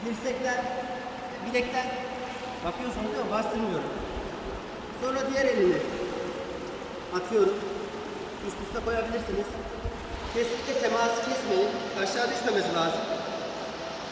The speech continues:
Sonra önce kafamdakini çıkarıyorum arkadaşlar. Bakın.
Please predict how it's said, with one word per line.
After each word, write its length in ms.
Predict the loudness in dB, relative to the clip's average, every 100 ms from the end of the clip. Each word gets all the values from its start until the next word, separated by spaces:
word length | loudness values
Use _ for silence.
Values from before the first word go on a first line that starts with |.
| 0
Sonra 240 | 4 6 6 8
önce 240 | 8 8
kafamdakini 500 | 8 6 6 6 4
çıkarıyorum 360 | 4 8 8 6
arkadaşlar. 440 | 4 4 2 2 2
Bakın. 180 | 2